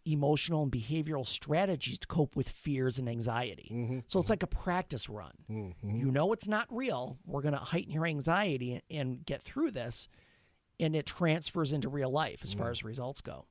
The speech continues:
Speaker 2: Wow.
Speaker 1: So yes, watching horror movies could be therapeutic in the right setting for the right people. And I always, like I said, I wanna ma-,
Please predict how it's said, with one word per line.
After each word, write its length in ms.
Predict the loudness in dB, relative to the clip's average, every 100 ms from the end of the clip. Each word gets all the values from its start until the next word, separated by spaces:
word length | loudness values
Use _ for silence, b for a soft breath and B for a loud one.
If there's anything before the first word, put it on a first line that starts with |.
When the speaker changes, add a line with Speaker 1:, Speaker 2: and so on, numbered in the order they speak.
| _ _ _ _ _ -14 -4
Speaker 2:
Wow. 120 | 0
Speaker 1:
So 200 | 6 8
yes, 460 | 8 4 2 -2 -4 _ _ _ -16 -12 -2
watching 440 | 2 2 2 0
horror 340 | 0 6 6
movies 360 | 6 4 4 2 2
could 260 | 2 2
be 120 | 2
therapeutic 600 | 2 6 6 6 4 4
in 100 | 0
the 80 | 2
right 220 | 4 4 2
setting 340 | 2 2 2
for 100 | 0 2
the 40 |
right 220 | 4 2
people. 300 | 2 2 2
And 80 | 0
I 80 | 2
always, 200 | 2 2
like 200 | 0 0
I 20 |
said, 240 | -2 -2
I 60 | -2
wanna 240 | -2 -2
ma-, 100 | -2